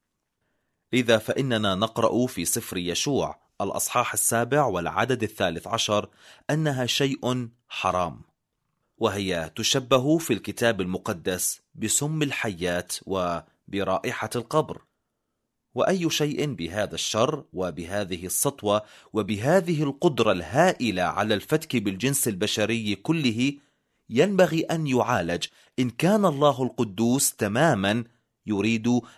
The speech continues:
أن يحضر الإنسان إليه. لذا فقد جاء المسيح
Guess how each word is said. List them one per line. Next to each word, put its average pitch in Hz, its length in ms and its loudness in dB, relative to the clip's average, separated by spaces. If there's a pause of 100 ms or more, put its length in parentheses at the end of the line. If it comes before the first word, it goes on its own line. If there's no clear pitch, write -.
(120)
أن 95 160 -2
يحضر 104 480 0
الإنسان 92 560 -4
إليه. 113 580 -4 (600)
لذا 160 420 0
فقد 104 320 -2
جاء 110 240 4
المسيح 98 600 -4